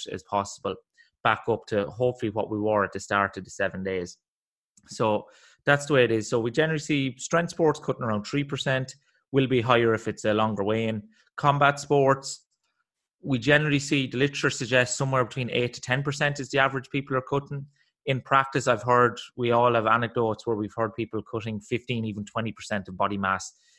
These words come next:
in a week to make weight for a fight. But generally, our recommendations is you s-, can probably get away with two to three percent,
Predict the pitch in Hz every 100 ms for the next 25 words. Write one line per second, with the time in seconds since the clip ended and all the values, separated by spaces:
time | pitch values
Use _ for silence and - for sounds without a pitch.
0 | _ 123 107 98 104 - - 107 101 101
1 | 107 98 - 95 - 101 92 101 - _
2 | _ _ - 147 165 160 147 147 147 135
3 | 131 135 139 123 113 139 127 120 117 104
4 | - _ _ _ _ - 120 117 - -
5 | - 139 107 147 160 165 165 160 160 143
6 | 143 151 143 - 147 143 135 143 135 135